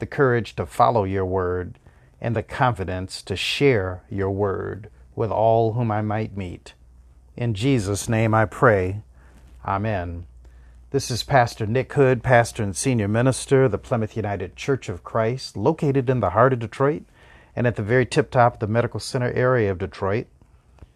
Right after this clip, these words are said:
If you're ever in Detroit, I invite you to stop by our church. We're located at six hundred East Warren Avenue, and we worship on Sundays at eight thirty and eleven in the morning, and also Wednesdays at noon.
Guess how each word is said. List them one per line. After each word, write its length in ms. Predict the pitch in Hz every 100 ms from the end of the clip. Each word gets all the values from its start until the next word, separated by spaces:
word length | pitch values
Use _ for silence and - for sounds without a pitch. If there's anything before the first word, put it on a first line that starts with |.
| _ _ _ _ _ -
If 180 | 127
you're 120 | 127 113
ever 280 | 135 139
in 100 | 135
Detroit, 500 | 120 107 127 120 135 -
I 60 | 120
invite 420 | 110 117 113 -
you 60 | 104
to 80 | 95
stop 360 | - 131 -
by 440 | 117 110 104 107 104
our 140 | 107 92
church. 600 | - 120 143 - - -
We're 120 | 101
located 440 | 101 113 131 107
at 140 | 92 -
six 260 | - -
hundred 300 | 120 113 98
East 260 | 117 117 -
Warren 340 | 104 110 113
Avenue, 520 | 98 87 87 92 120 139 _ - - - _ - -
and 420 | 127 120 117 113
we 140 | 127
worship 500 | 117 139 160 - 139
on 180 | 117 107
Sundays 800 | 95 - 139 104 95 - - -
at 140 | - 101
eight 220 | 135 127
thirty 500 | 123 120 123 135 135
and 160 | 110 95
eleven 340 | 90 117 117
in 100 | 113
the 60 | 107
morning, 600 | 104 101 98 101 101 101
and 140 | 98
also 320 | 98 110 -
Wednesdays 800 | 90 117 113 87 95 95 92 - -
at 240 | 98 90
noon. 420 | 92 98 90 90